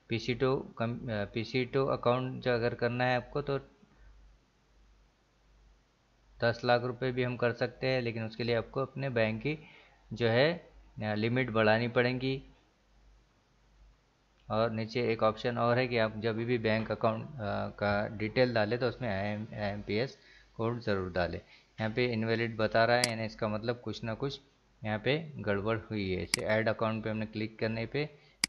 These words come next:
इस तरीके से अगर इनवैलिड दिखाता है तो हमें जो है यहाँ पे चेक करना है कि क्या आपका अकाउंट यहाँ पे फिर से अवेलेबल है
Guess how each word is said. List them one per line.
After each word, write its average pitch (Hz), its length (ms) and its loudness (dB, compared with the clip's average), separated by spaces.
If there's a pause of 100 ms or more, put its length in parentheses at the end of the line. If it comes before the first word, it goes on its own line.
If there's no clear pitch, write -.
इस - 140 -14
तरीके 113 280 -2
से 120 120 -2
अगर 110 180 0
इनवैलिड 107 460 -2
दिखाता 110 380 0
है 131 100 2
तो 113 140 -2
हमें 110 280 -4 (560)
जो 113 140 0
है 123 320 2
यहाँ 110 180 -2
पे 110 120 -4
चेक - 380 -4
करना 117 220 0
है 123 120 -2
कि 117 160 -2
क्या 110 260 2
आपका 101 280 2
अकाउंट 113 440 -2
यहाँ 101 180 -4
पे 117 260 -4
फिर 101 200 -8
से - 320 -6
अवेलेबल 107 520 0
है 139 460 -2